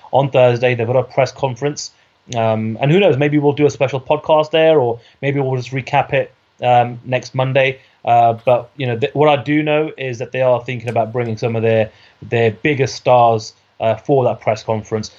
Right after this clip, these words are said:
I mean, last summer, Simon, you know, you remember, you were there. They had Lennox Lewis there. They, they, they had, you know, all their big hitters there. So we'll, we'll see what happens. But, I mean,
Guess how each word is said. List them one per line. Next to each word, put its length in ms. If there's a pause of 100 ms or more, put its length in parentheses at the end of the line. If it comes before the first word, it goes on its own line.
(160)
I 60
mean, 280
last 280
summer, 200
Simon, 480
you 120
know, 80
you 200
remember, 400
you 160
were 60
there. 320 (260)
They 80
had 160
Lennox 320
Lewis 360
there. 500 (180)
They, 180
they, 220
they 160
had, 300
you 80
know, 100
all 160
their 180
big 240
hitters 300
there. 340 (160)
So 420
we'll, 160
we'll 160
see 120
what 160
happens. 400
But, 300 (1120)
I 60
mean, 120